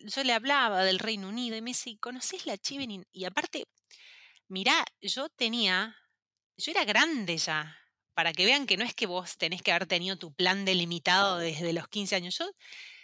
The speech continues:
tenía veintiocho años, escuchen esto, yo en dos mil dieciocho yo tenía veintiocho años, y yo dije, "Uy, esto es para mí". Y le, de vuelta, mega investigación, contactar gente, aprender, leer, ver la página de Chevening de la A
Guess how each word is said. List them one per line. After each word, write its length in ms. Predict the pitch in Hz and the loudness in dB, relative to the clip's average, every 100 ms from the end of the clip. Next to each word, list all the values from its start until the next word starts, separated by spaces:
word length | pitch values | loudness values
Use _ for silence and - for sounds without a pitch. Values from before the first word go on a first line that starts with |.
| _ - | _ -6
tenía 300 | 185 247 370 403 _ _ _ - | 0 2 2 0 _ _ _ -2
veintiocho 840 | 180 233 214 190 208 359 - 302 | 4 4 2 -2 2 2 2 2
años, 640 | 359 233 170 170 - - - | 2 0 -4 -6 -10 -10 -14
escuchen 440 | 180 - 262 269 | -14 -8 -2 0
esto, 380 | 262 - - 156 | -2 -4 -10 -10
yo 260 | 151 233 254 | -6 -6 -6
en 100 | 175 | -8
dos 160 | 165 165 | -8 -4
mil 200 | 247 269 | -2 -2
dieciocho 440 | 254 - 285 - | -2 -2 -2 -4
yo 100 | 233 | -6
tenía 180 | 226 254 | -4 0
veintiocho 460 | 233 190 - 277 - | 0 -2 -8 -10 -8
años, 260 | 175 170 - | -8 -10 -10
y 60 | |
yo 140 | - 269 | -8 -6
dije, 420 | 269 - 233 226 _ - _ _ 480 | -6 -4 -4 -4 _ -20 _ _ -8
"Uy, 260 | 339 214 - | -6 -6 -8
esto 280 | 359 - 339 | -8 -6 -8
es 120 | 311 | -2
para 220 | 254 175 | -2 0
mí". 240 | 233 226 - _ _ _ _ _ _ | -2 -4 -10 _ _ _ _ _ _
Y 120 | 170 151 | -10 -6
le, 180 | 147 | -6
de 140 | - 160 | -6 -4
vuelta, 580 | 180 208 175 - 151 156 196 | 2 4 4 0 -6 -8 -14
mega 340 | 175 185 185 | -8 -2 0
investigación, 1040 | 180 170 - 175 175 - - 196 190 180 180 | -2 -6 -10 -6 -2 0 0 0 -4 -4 -8
contactar 580 | 185 185 180 - 190 | -8 -6 -8 -4 -6
gente, 840 | 185 - 202 185 185 185 175 190 185 - - - | -6 -8 -4 -2 -4 -12 -2 0 0 -6 -20 -12
aprender, 640 | - 185 196 190 190 190 190 | -10 -8 -6 -4 0 0 2
leer, 440 | 185 185 196 190 | 0 2 2 0
ver 140 | 185 | -2
la 100 | 190 | -2
página 460 | 180 196 - 180 175 | -2 -4 -4 -6 -8
de 80 | 170 | -2
Chevening 460 | - 208 185 180 | -2 -2 -6 -6
de 100 | 175 | -2
la 240 | 175 175 | 2 4
A 20 | 226 | 4